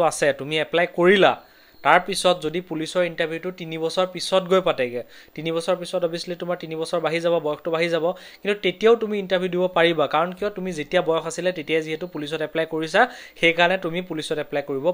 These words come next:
পাৰিবা, মানে পুলিচৰ ইণ্টাৰভিউ দিব পাৰিবা। ঠিক আছে, পুলিচৰ আমাৰ যিটো ইণ্টাৰভিউটো পাতিব, সেইটো এতিয়া নাপাতে, জুনত পাতিব। আমাৰ এপ্ৰিল, এইটো এপ্ৰিল চলি আছে, চ' এপ্ৰিল মাহতে আমাৰ ইলেকশ্যন হ'ব। ইলেকশ্যন হৈ পেলাই ৰিজাল্ট দিওঁতে দিওঁতে এপ্ৰিল, মে' পাবগৈ।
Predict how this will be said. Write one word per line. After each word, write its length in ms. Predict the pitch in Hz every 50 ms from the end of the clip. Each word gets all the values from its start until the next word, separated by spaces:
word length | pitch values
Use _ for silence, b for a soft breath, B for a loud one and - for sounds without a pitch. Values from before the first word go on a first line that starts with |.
| 180 147
পাৰিবা, 280 | 131 127 127 117 120 113 127
মানে 120 | 151 165 160
পুলিচৰ 240 | 160 147 143 - 160 151
ইণ্টাৰভিউ 240 | 147 147 147 143 135 131
দিব 80 | 139 151 185 180 -
পাৰিবা। 240 | 127 123 117 113 110 - -
ঠিক 80 | 185 185
আছে, 120 | 175 - 135 117 B B B -
পুলিচৰ 300 | 175 180 185 185 - 202 202 190
আমাৰ 140 | 196 196 190 180
যিটো 160 | 180 180 - 202 180
ইণ্টাৰভিউটো 400 | 160 147 170 160 156 165 160 175 165 175
পাতিব, 200 | 170 165 165 160 175 170 -
সেইটো 180 | 156 147 156 151
এতিয়া 180 | 143 156 156 151 151
নাপাতে, 240 | 139 151 147 147 165 160 139 120
জুনত 220 | 131 139 151 160 -
পাতিব। 220 | - 160 - 156 151 160 156 151
আমাৰ 140 | 151 160 170 - 151 139
এপ্ৰিল, 240 | - - 185 170 147 - - 139
এইটো 160 | 139 139 170 160 147
এপ্ৰিল 200 | - - 165 165 -
চলি 140 | 165 165 165 160
আছে, 120 | 160 - 220 285 285 B B B B B B -
চ' 140 | - - - - - 165
এপ্ৰিল 240 | 151 - - 202 208 208 202
মাহতে 240 | 185 190 190 185 196 185
আমাৰ 100 | 185 185 170 156
ইলেকশ্যন 320 | 156 156 - - - 180 170
হ'ব। 100 | 170 165 185 190 165 143
ইলেকশ্যন 320 | 139 139 - - 180 170 156
হৈ 100 | 160 165 160
পেলাই 180 | 165 165 175 175 156 135
ৰিজাল্ট 220 | 127 139 147 151 147
দিওঁতে 180 | 151 147 156 160 151
দিওঁতে 180 | 156 151 - 175 170 156
এপ্ৰিল, 200 | - 175 170 170 160 143
মে' 160 | 143 147 147 151
পাবগৈ। 360 | 156 151 156 151 151 175 240